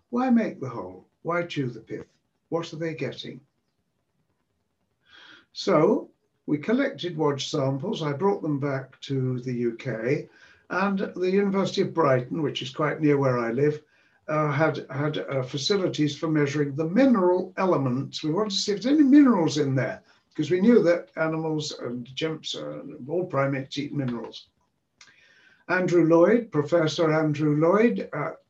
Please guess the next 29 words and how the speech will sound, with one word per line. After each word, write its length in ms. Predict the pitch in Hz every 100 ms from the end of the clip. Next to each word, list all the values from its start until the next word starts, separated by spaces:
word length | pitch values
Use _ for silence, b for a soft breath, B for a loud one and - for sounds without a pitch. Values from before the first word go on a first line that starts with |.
| 147
uh, 260 | 143 147
the 140 | 135 139
University 680 | 143 156 147 147 135 - 135
of 160 | 131
Brighton, 540 | 160 147 156 156 240 269 - _ _ B B B B B B 539 539 - _ - - _ _ _ _ _
did 220 | 208 202
the 160 | 190 175
analysis, 760 | 170 180 190 196 247 254 -
masterminded 840 | 185 175 143 196 165 170 170 170 170
it, 280 | 220 269 - - - _
and, 500 | 185 175 160 160 156
uh, 300 | 160 156 151
you 220 | 151 151 151
see 260 | - 165
there, 300 | 151 151 156
I 80 | 139
won't 260 | 139 156 147
go 140 | 139
into 360 | 143 143 131 185
it, 220 | 185 -
the 100 | 143
way 300 | 139 156 147
that 320 | 143 131 127
the, 340 | - 139 131 135
uh, 220 | 139 131
samples 580 | 127 175 156 143 135 -
were, 300 | 135 123 120 -
uh, 260 | 131 120 123 147
analysed, 840 | 156 160 170 190 240 277 - -